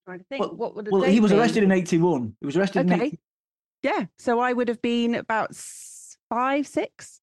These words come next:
Speaker 2: No, that's just blown me. I'd love to listen to that little snippet, if, Amy, at some point. That has
Speaker 1: Okay.
Speaker 2: blown me away. That is
Speaker 1: <laughs>
Speaker 2: unbelievable. That's a s-, a moment in time, like a time capsule, isn't it?
Speaker 1: Yeah.
Speaker 2: Dear me.
Speaker 1: All right. I will, I will make a
Speaker 2: Okay,
Speaker 1: note
Speaker 2: thank you.
Speaker 1: now, and I'll sort that out.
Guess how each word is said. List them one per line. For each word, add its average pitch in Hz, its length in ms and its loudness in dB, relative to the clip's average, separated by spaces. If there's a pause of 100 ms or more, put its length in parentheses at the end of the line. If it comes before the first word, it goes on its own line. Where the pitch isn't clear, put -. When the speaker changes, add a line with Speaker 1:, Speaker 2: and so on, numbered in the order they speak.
Speaker 2:
No, 156 180 0
that's 156 160 -2
just - 180 -10
blown 165 220 2
me. 143 120 -4
I'd 156 160 -2
love 175 160 0
to 165 120 0
listen 160 300 0
to 156 80 0
that 143 160 0
little 139 200 -2
snippet, 147 360 -4
if, 139 120 -6 (100)
Amy, 123 200 0
at - 80 -6
some 127 160 -2
point. 127 200 -4 (180)
That 202 180 2
has - 100 2
Speaker 1:
Okay. 190 160 2
Speaker 2:
blown 165 180 2 (120)
me 156 80 4
away. 147 340 4
That 165 240 0
is 139 120 -2
Speaker 1:
<laughs> - 60 -6
Speaker 2:
unbelievable. 175 420 2 (280)
That's 165 200 -4
a 170 40 2
s-, 160 140 -8 (280)
a 151 80 0
moment 190 340 4
in 175 120 2
time, 160 360 -2
like 139 140 -4
a 151 40 -2
time 170 340 0
capsule, 143 380 -4
isn't 147 240 -4
it? - 200 -6 (120)
Speaker 1:
Yeah. 190 300 0 (520)
Speaker 2:
Dear 151 240 2
me. 120 400 -2 (420)
Speaker 1:
All 202 100 2
right. 180 180 -2
I 214 100 -2
will, 202 240 -2
I 202 120 -2
will 208 160 0
make 214 260 -2
a 262 40 0
Speaker 2:
Okay, 208 60 0
Speaker 1:
note 185 120 0
Speaker 2:
thank - 120 -2
you. 185 60 0
Speaker 1:
now, 170 240 -2
and 170 160 0
I'll 165 100 -2
sort 170 240 -4
that 165 220 -6
out. 143 320 -6